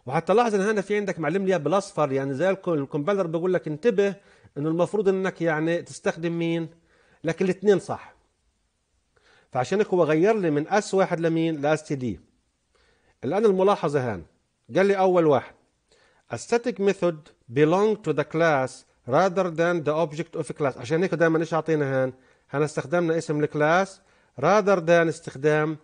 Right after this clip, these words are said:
اللي هو الاوبجكت. لكن هذا مش خطا، مش هيعطيني غير، بس بعطيني زي warning انه انتبه يعني. بعدين انا بقول لي: "A static method can be invoked"، ممكن نستدعيه "without the need for creating an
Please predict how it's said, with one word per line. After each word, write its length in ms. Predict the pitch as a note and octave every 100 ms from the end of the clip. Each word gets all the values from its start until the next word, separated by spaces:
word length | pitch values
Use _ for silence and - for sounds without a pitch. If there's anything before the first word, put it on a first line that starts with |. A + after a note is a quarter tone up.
| _ _ _ _ B2+
اللي 120 | B2
هو 140 | D#3
الاوبجكت. 540 | D3 D3 A#2 G2+ - _ _ _ _ _ -
لكن 160 | -
هذا 160 | D3 D#3
مش 140 | D3+
خطا، 220 | - F3 G#2+
مش 140 | A#2+
هيعطيني 220 | C3+ D#3
غير، 100 | C#3
بس 140 | D3 -
بعطيني 280 | E3+ G#3
زي 140 | D3+ D3
warning 420 | D#3+ F3+ C#3+ A#2+
انه 100 | C3
انتبه 300 | B2+ D#3 A#2
يعني. 260 | G2 D2+ D2+ _ _ _ _ _ _ _ _ _ _ _ _
بعدين 380 | D#3+ E3+ A#3 C#4
انا 180 | C4+ B3
بقول 260 | G#3 G3 G3+
لي: 180 | F3+
"A 20 | D#3
static 320 | - G#3 A3+ F#3
method 340 | F3 E3 D#3+ D3 _ _
can 140 | D#3+ E3 D3
be 220 | G3 F3+
invoked"، 560 | D#3+ C3 D#3 F#3+ - - - _ _ -
ممكن 400 | D#3+ F#3+ E3 D#3
نستدعيه 520 | - D#3+ C#3+ D3+ F#3
"without 540 | D3+ C#3+ F3 A3+ A#3+
the 200 | F3 E3+
need 520 | E3+ E3+ D#3+ D3 - _ _ _ _ _ _ - -
for 200 | F3 E3+
creating 720 | - E3 F3+ G3+ G3+ G3 E3+
an 240 | D3 E3